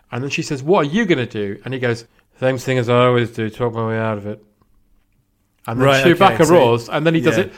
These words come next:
Speaker 1: And then, as Chewbacca roars at him, he, he, per-, he turns back into classic Han Solo and goes, "Yes, I do, every time." I thought, "Brilliant.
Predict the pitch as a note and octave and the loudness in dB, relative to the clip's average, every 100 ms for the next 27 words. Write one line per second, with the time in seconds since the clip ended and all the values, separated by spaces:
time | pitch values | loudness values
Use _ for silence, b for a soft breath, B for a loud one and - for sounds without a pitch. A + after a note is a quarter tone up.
0 | B C3+ D3 G3+ D#3 C3 B2+ b b D#3+ | B -4 2 4 4 0 -8 b b -2
1 | - A3 G#3+ - E3 F#3+ F#3 C3+ G#2+ A2 | 0 0 0 0 2 4 4 2 -6 -6
2 | A#2+ A#2 C3 - D3 D#3+ - D3+ C3+ - | -8 -8 -12 -4 -2 -2 -4 -4 -4 -2
3 | F3 - D#3+ C#3 C#3 B2 - B B - | -2 -2 -8 -4 -2 -4 -6 B B -2
4 | E3 - C#3+ B2 A2+ - G2+ G#2 G#2 G#2+ | 0 -2 -6 -6 -6 -6 -8 -6 -4 -6
5 | - b b F3+ G3 - F#3+ F3 - E3 | -8 b b 0 0 0 -4 -4 -2 -2
6 | G#2 G#2 _ C#4 - - F#3+ - D3+ A2 | -2 -10 _ -2 -2 -4 -6 -2 -2 -2
7 | G2 G2+ b b - D3+ E3+ - B3 G#3+ | -6 -12 b b -14 -2 -2 0 2 2
8 | A#2+ C3+ | 2 -2